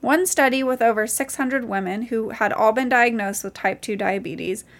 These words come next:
found that the Mediterranean diet was linked to lower levels of sexual dysfunction. The focus of this diet supports nerve function, blood flow, and hormones, which are the exact same three aspects that I just mentioned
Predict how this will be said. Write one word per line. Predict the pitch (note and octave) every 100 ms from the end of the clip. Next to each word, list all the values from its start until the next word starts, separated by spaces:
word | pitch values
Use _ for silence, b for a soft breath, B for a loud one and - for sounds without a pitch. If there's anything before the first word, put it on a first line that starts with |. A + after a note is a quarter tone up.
| b b b
found | - B3+ C#4 C4+
that | B3+
the | -
Mediterranean | A#3+ G#3+ B3 B3+ C#4+ C4+ C4+ C4+
diet | F#3 F3+ G3+ F#3
was | G#3+ A3+
linked | G#3 A3 - -
to | A3
lower | G3+ G3 A#3+ B3+
levels | G3 F#3+ G3+ -
of | G3
sexual | - - - G3
dysfunction. | F#3 - - - - - - A#3+ _ _ _ _ b b b b b
The | B3
focus | C4 C4+ C#4 E4+
of | E4 D#4
this | E4+ D#4+
diet | G3+ F3 F#3+ G#3+ -
supports | - A3 A3+ B3+ C4 -
nerve | A3 G#3+
function, | G#3 G3+ G3 - G3+ G#3+ A3+ b b b -
blood | G3+ G3
flow, | - G#3 F#3+ F#3 G3 - -
and | G#3+ G3
hormones, | - G3 D#3 - - A#3 - - b b
which | - A3+
are | A#3 A#3
the | A3 G#3
exact | G#3 G#3+ G3+ F#3+ B3+ -
same | - A3 A3 G#3+ A#3
three | - G3+ G#3 A#3
aspects | - G3+ - E3+ F#3 -
that | F#3+
I | F#3
just | F#3+ - - -
mentioned | D4+ E4 D4 A3 G3+